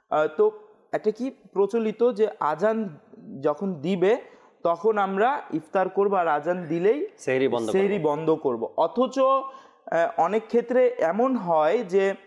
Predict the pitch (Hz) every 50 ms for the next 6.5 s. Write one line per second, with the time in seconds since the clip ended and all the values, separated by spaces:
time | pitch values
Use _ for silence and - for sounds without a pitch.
0 | - _ _ _ _ _ _ _ _ _ _ _ - _ - - _ - - -
1 | - - 175 175 185 196 214 240 254 262 262 254 254 - - - _ - - -
2 | 180 202 240 226 220 - 180 190 196 214 226 - 214 202 196 202 208 220 254 262
3 | 262 - - - - _ - 135 123 117 101 - _ _ _ _ _ - 151 165
4 | 190 226 247 233 - - 233 240 233 220 - 180 151 123 - - - - 170 185
5 | 208 226 196 - 220 208 208 233 226 226 - 208 208 208 - 226 214 214 190 208
6 | 202 208 214 202 - - 196 208 240 240